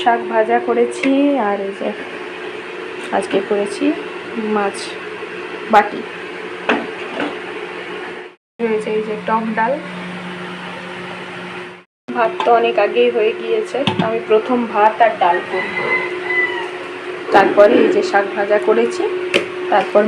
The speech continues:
মাছ, আর এই যে এদিকে, এদিকে মাছটা করে এখানেই ঢাকা দিয়ে রেখে দিয়েছি, আর এই ওভেনটাই করছি চচ্চড়িটা। আর এই যে আমি, আমার স্নান ঠাকুর প্রণাম সব হয়ে গিয়েছে। এখন তো একটু বেলাতেই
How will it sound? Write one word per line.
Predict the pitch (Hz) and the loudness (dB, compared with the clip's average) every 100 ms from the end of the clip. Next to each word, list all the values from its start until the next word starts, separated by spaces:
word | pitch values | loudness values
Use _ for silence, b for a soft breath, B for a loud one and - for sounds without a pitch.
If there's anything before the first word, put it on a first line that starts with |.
| 208 | 4
মাছ, | 247 370 - - - 202 | 4 2 -2 -8 -8 -4
আর | 196 | -4
এই | 202 | -4
যে | 208 | -4
এদিকে, | 202 208 185 | -4 2 4
এদিকে | 196 226 233 | 4 4 6
মাছটা | 190 185 226 220 | 6 2 0 4
করে | 233 240 | 6 6
এখানেই | 233 226 247 220 | 6 4 4 2
ঢাকা | 214 208 | 0 4
দিয়ে | 247 233 | 6 6
রেখে | 247 247 | 4 4
দিয়েছি, | 269 269 359 - B B - - 196 | 4 4 0 -4 B B -2 2 4
আর | 190 196 190 - - - - - - - 226 | 4 0 -4 -8 -10 -10 -10 -10 -10 -2 4
এই | 240 226 | 6 6
ওভেনটাই | 226 226 214 208 208 | 2 -2 -4 -6 -6
করছি | 220 - 311 - - - - - - - - - - | -6 -4 -6 -6 -12 -12 -12 -10 -10 -10 -10 -10 2
চচ্চড়িটা। | 226 - - 185 180 190 - - - - - - - - - - - - 180 180 180 185 180 - - - - - 262 | 4 4 2 2 2 -4 -6 -10 -8 -8 -8 -8 -8 -10 -10 -10 -10 -10 -10 -10 -10 -10 -10 -10 -10 -10 -10 -6 0
আর | 247 247 | 4 4
এই | 240 | 4
যে | 233 226 | 2 2
আমি, | 233 277 | -2 -2
আমার | 240 214 - | -2 -4 -2
স্নান | 214 214 220 | -2 0 -2
ঠাকুর | 220 220 | -4 -2
প্রণাম | 220 226 226 226 | 0 2 4 4
সব | 226 | 4
হয়ে | 185 214 | 2 -2
গিয়েছে। | 233 240 233 254 | -2 -2 0 -2
এখন | 226 226 | -2 -4
তো | 226 | -2
একটু | 254 233 | -2 0
বেলাতেই | 202 196 220 | 2 2 2